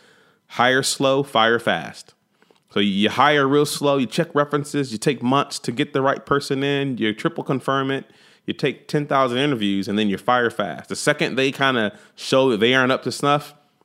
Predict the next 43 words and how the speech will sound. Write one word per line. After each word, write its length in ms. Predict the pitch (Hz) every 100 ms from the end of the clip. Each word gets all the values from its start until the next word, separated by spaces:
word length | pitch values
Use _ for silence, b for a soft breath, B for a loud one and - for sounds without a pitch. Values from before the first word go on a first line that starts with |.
| _
get 160 | - 113
rid 160 | 120 101
of 100 | 85
'em, 160 | 82
right? 320 | 92 110 117 -
And 180 | - 98
you 160 | 92 95
cut 320 | - - 123
bait, 360 | 127 135 - b b -
and 100 | 98
you 80 |
get 200 | 92 120
the 100 | -
rock 280 | 104 107 104
star 320 | - 104 92 92
that 200 | 90 -
you 100 | 95
intended 420 | 90 107 98 87
to 100 | 85
hire. 420 | 98 101 85 82 b b b b b _ _
And 120 | 95 107
I 60 |
remember 400 | 113 117 147 156
this, 500 | 123 110 104 - - - -
um, 520 | 101 98 92 90 87 - _ B B B B _
guy 460 | - 120 120 113 104
confronted 580 | - 120 110 113 151 175
me 140 | 107 92
and 60 |
just 160 | 95 -
said, 340 | 107 98 90 _ _
"Dude, 380 | - 151 113 92 - _ _ _ -
what 260 | 117 160
would 140 | 190 151
it 40 |
look 200 | 123 127
like 260 | 131 131 -
if 220 | 107 -
you 100 | 110
contended 680 | - 101 - 120 107 101 95
for 340 | - 107 104
your 180 | 87 85
team? 440 | - 87 64 -